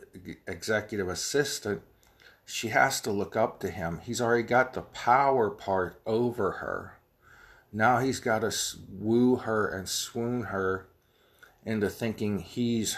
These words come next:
her friend. "Oh, you're my ally. I'm your friend. Oh, you had, you know, what's, what's your love life like? You know,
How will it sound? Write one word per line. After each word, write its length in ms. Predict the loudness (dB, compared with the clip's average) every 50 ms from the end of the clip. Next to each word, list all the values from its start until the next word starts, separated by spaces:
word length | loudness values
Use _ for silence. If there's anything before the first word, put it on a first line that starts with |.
| -2
her 160 | 0 0 0 0
friend. 720 | -2 -8 -4 0 0 2 2 0 -2 -4 -8 -10 -12 -16 -20 -20 -20 _ _ _ _ _ _ _ _ -20 -20 -20 -20 -20 _ -6
"Oh, 280 | -2 0 2 2 2 2
you're 240 | 0 0 0 0 2
my 300 | 2 2 2 0 0 -2 -4 -4
ally. 800 | 0 0 2 2 2 2 2 0 0 0 -2 -4 -6 -8 -10 -14 -16 -20 -20 -20 -20 -16 -10
I'm 300 | -6 -4 -2 -2 -2 -2
your 240 | -2 -2 -2 -2
friend. 600 | -4 -8 -10 -2 0 2 2 2 0 -2 -4 -6 -8 -12 _ _ -20 -20 -20 -20 _ _ -2
Oh, 340 | 0 2 4 4 2 2 -2
you 280 | -4 -8 -10 -10 -6
had, 260 | -4 -2 -2 -2 -2 -6 -12 _ _ _ _ _ _
you 120 | -10 -10
know, 60 | -6
what's, 300 | -4 -4 -4 -4 -6 -8
what's 300 | -4 -4 -4 -4 -6 -4
your 140 | -2 -2 -2
love 340 | 0 2 4 4 2 2 0
life 440 | 0 0 0 0 0 -2 -8 -10 -8
like? 460 | -6 -4 -4 -4 -6 -10 -12 -16 -20 -20 -20 -20 _ _ _ _ -20 -20 -20 -20 -20 _ _ _ _
You 140 | -10 -8 -6
know, 460 | -4 -4 -2 -2 -4 -4 -6 -8